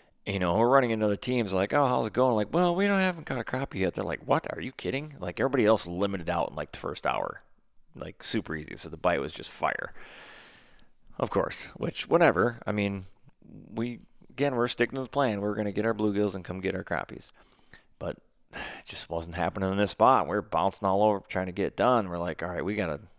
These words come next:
we gotta give up on this." Like, we have, like, we have an hour left, and we have a crappie in our bucket. So we go to our,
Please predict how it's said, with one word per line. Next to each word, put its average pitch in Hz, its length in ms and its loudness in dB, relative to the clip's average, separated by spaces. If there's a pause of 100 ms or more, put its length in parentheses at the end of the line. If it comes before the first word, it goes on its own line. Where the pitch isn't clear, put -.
(160)
we - 100 -20 (120)
gotta 85 200 -4
give 92 160 -2
up 98 140 -2
on 95 140 -2
this." - 320 -6
Like, 85 160 -6 (140)
we 110 100 -6
have, 107 200 -4
like, - 360 -10 (840)
we 117 60 -2
have 151 80 2
an 135 80 2
hour 117 220 6
left, - 380 2 (280)
and 87 360 -8
we 107 100 -2
have 107 160 0 (180)
a 107 160 0
crappie - 500 -4 (260)
in 90 100 -6
our 82 100 -2
bucket. 98 400 -2 (1500)
So - 200 -2
we 107 100 4
go 117 180 8
to 120 80 8
our, 117 300 10